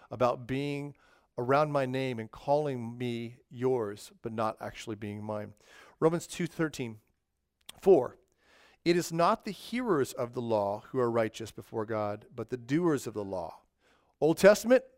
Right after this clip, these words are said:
hundred percent true. It's not those who hear the Old Testament that are made righteous for, but those who actually believe and follow it out. 'Cause if you actually believe it, God will transform you and you will start following.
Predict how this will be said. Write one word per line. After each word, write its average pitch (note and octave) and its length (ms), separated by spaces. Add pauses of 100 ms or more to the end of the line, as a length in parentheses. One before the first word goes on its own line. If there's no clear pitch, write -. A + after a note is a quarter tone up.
(140)
hundred F3 200
percent F#3+ 300
true. A#2 380
It's D3+ 180
not F3 300
those F3+ 220
who F3+ 80
hear A3+ 440
the G#3 140
Old D#3 180
Testament C3 640 (540)
that C#3 160
are C#3+ 60
made C3+ 180
righteous B2+ 320
for, B2+ 260 (240)
but B2+ 160
those D#3+ 240
who E3+ 80
actually D3 360
believe C#3 920 (440)
and B2+ 140
follow C#3+ 360
it B2+ 80
out. - 260
'Cause D3+ 160
if C#3+ 100
you D#3+ 120
actually D3+ 360
believe C#3 480
it, - 240
God B2 280
will B2 100
transform D#3+ 540
you C#3 80
and G#2 80
you A#2 260
will C#3+ 160
start A#2 320
following. D3+ 400